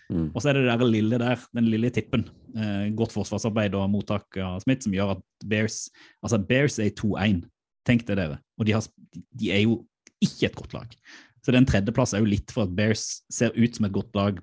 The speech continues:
Speaker 2: på tabellen. Men
Speaker 1: De ser jo ikke så verst ut i forsvar, da.
Speaker 2: Nei, men det,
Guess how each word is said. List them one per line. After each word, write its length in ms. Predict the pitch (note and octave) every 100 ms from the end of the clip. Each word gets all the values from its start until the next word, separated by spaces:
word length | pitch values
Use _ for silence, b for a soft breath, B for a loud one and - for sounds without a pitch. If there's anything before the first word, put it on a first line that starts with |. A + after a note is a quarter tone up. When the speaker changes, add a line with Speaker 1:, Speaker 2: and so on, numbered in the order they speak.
| -
Speaker 2:
på 160 | F2+ - _
tabellen. 380 | - F#2+ G#2 F2+ - _ _ _ _ _
Men 240 | G#2+ G2 F#2
Speaker 1:
De 220 | F#2+ F#2
ser 240 | - F#2+ E2
jo 60 |
ikke 100 | - -
så 80 | C3
verst 180 | - -
ut 140 | -
i 60 | F#2
forsvar, 400 | G2 - - A#2
da. 80 | A2 _ _ _ _ b b b
Speaker 2:
Nei, 220 | - F#2 F2
men 140 | E2+
det, 80 | D2+